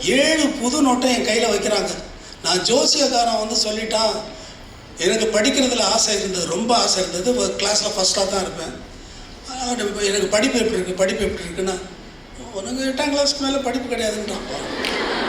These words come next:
உங்க, உங்க ஜோசியத்தை நான் பொய்யாக்கி காட்டுவேன்னு சொல்லி அவர்கிட்ட சபதம் போடுறேன். "என்ன நீ,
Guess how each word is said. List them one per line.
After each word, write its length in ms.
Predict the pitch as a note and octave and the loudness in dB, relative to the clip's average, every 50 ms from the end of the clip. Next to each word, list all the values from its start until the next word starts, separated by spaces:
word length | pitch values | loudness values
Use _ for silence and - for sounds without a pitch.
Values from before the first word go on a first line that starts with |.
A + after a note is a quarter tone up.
| - - B5+ B5+ A#5+ - A#5+ A#5+ A#5+ - - - A#5+ - - - - - | -2 -2 -4 -4 -4 -4 -6 -6 -6 -6 -8 -8 -10 -10 -10 -12 -12 -8
உங்க, 260 | - E3 F#3 F#3 E3 | -2 0 0 0 0
உங்க 260 | F3+ F3+ F#3 F#3 F#3 | -2 -4 -4 -2 0
ஜோசியத்தை 500 | F#3 G3 A#3 C4 C4 C4 C4+ - - A#3 | 2 2 4 4 4 2 2 0 0 0
நான் 200 | A3+ A3 G#3+ - | -2 -2 -4 -2
பொய்யாக்கி 360 | G#3 A3 A#3+ C4 B3 A#3 B3 A#3+ | -4 -2 0 0 0 0 -2 -2
காட்டுவேன்னு 460 | - G#3 G3 F#3+ G3 G3 G#3 A3 A3 | 0 0 0 0 0 -2 -2 -2 -2
சொல்லி 280 | G3 - G3 F#3 G#3+ A#3 | -2 0 0 0 0 0
அவர்கிட்ட 220 | G#3 F#3+ F#3+ - | 0 0 0 0
சபதம் 420 | F#3+ - - F3 G3+ G#3+ A3 G3 F3 | -2 -2 0 0 -2 -2 -2 -2 -4
போடுறேன். 280 | E3 C#3 B2+ B2+ - - - - - - - - | -6 -6 -8 -10 -10 -12 -16 -16 -18 -18 -12 -4
"என்ன 240 | A3+ A#3 C#4 D4+ D4 | 2 4 4 6 6
நீ, 320 | C4 A#3+ B3 B3 B3 B3 | 4 4 4 2 2 0